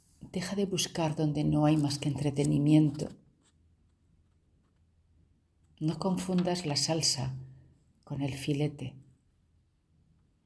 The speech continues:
La salsa puede ayudar, pero sin el contenido, sin la fuerza que es esa palabra dirigida a ti en persona, nunca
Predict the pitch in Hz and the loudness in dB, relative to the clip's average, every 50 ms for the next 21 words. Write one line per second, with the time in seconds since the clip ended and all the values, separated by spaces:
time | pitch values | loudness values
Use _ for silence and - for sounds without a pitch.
0 | _ - - - _ _ - 143 127 135 - - 170 175 180 - - - 202 202 | _ -20 -20 -20 _ _ -6 -4 -4 -2 -2 -2 -2 -2 -2 -4 -4 -6 -6 -8
1 | - - - _ _ _ _ _ - 156 147 131 147 143 135 143 143 143 147 147 | -10 -12 -18 _ _ _ _ _ -6 -4 -2 0 0 0 2 0 0 0 -2 -4
2 | 147 143 - - - - - _ _ _ _ _ _ _ _ _ _ _ _ _ | -4 -6 -10 -14 -18 -20 -20 _ _ _ _ _ _ _ _ _ _ _ _ _
3 | _ _ _ _ _ _ _ _ _ _ _ _ _ _ _ _ _ _ _ _ | _ _ _ _ _ _ _ _ _ _ _ _ _ _ _ _ _ _ _ _
4 | - - 147 - 127 - - - - 220 202 185 151 127 131 - - - - - | -8 -6 -4 0 4 4 6 6 6 4 4 2 0 -2 -4 -8 -12 -16 -20 -20
5 | - _ _ _ _ _ - 143 143 - 147 147 143 147 147 139 143 143 139 131 | -20 _ _ _ _ _ -10 -10 -6 -4 -2 -2 -2 0 -2 -2 -2 -2 -2 -2
6 | 143 139 131 139 - - 240 220 214 - - - - - - 160 151 - - - | -4 -6 -6 -6 -4 0 2 2 2 2 0 -12 -14 -10 -6 -6 -6 -6 -6 -6
7 | 160 156 151 139 - - 156 147 - - 151 147 147 143 - - - - - _ | -4 -4 -4 -4 -6 -8 -10 -10 -10 -8 -8 -6 -6 -6 -6 -8 -12 -20 -20 _
8 | _ _ _ _ _ _ _ _ - 208 - - - - 143 147 - - - _ | _ _ _ _ _ _ _ _ 0 2 2 2 0 0 -4 -10 -12 -16 -20 _
9 | _ _ _ _ _ - 165 151 147 147 143 143 143 143 135 147 143 143 135 139 | _ _ _ _ _ -4 -2 0 0 0 0 0 -2 -2 0 0 0 0 -2 -4
10 | - 170 156 156 143 131 - - 156 147 143 - - 147 - - - - - 90 | -4 -4 -4 -4 -4 -4 -4 -4 -2 -2 -2 -4 -6 -8 -6 -6 -6 -6 -4 -6
11 | 160 - 53 - - - - - - _ _ _ _ _ _ _ _ _ _ _ | -4 -4 -6 -8 -8 -12 -16 -20 -20 _ _ _ _ _ _ _ _ _ _ _
12 | _ _ _ _ _ _ _ _ _ _ _ _ _ _ _ _ _ _ _ _ | _ _ _ _ _ _ _ _ _ _ _ _ _ _ _ _ _ _ _ _
13 | _ - 165 165 170 170 156 156 143 131 - - 156 143 - | _ -8 -6 -4 -2 0 0 0 -2 -2 -6 -10 -10 -12 -12